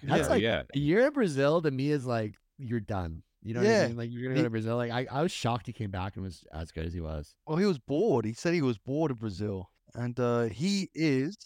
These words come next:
Speaker 3: how old is this guy?
Speaker 1: As you're looking at that up, I just wanna talk about, uh, Harry Wilson. Tico, you mentioned that the, you mentioned that the fans love him.
Speaker 2: When I was at the stadium when he came on,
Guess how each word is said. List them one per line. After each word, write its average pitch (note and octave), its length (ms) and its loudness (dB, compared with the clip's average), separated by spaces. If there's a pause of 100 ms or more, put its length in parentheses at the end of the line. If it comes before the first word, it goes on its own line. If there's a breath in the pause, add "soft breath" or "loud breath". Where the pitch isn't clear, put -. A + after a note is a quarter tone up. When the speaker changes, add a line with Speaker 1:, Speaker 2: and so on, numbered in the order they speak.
(720)
Speaker 3:
how F#3 120 -12
old F3+ 160 -8
is A2 100 -8
this G#2+ 140 -8
guy? G2+ 340 -8 (300)
Speaker 1:
As C#3 180 2
you're E3+ 100 2
looking E3 220 -2
at C#3 80 0
that B2 180 4
up, G#2+ 140 2
I F#2+ 100 0
just - 200 -10
wanna A2 180 -2
talk G#2+ 240 -4
about, G2+ 220 -2 (180)
uh, F#2+ 220 -2 (100)
Harry B2 240 2
Wilson. B2+ 520 -2 (420 soft breath)
Tico, D3 200 2
you D3+ 140 2
mentioned D3 420 0
that B2+ 260 0
the, G#2+ 360 -2 (200)
you C#3+ 120 -4
mentioned C3 340 -2
that A#2+ 160 -4
the G#2+ 420 -4 (100)
fans B2+ 420 0
love G2+ 180 0
him. D2+ 280 -6
Speaker 2:
When A#2 260 0
I B2 80 4
was C3 160 0
at B2+ 80 -6
the A2+ 80 -2
stadium A2+ 360 2
when G#2+ 120 0
he G#2+ 120 0
came F#2 320 0
on, F#2+ 300 2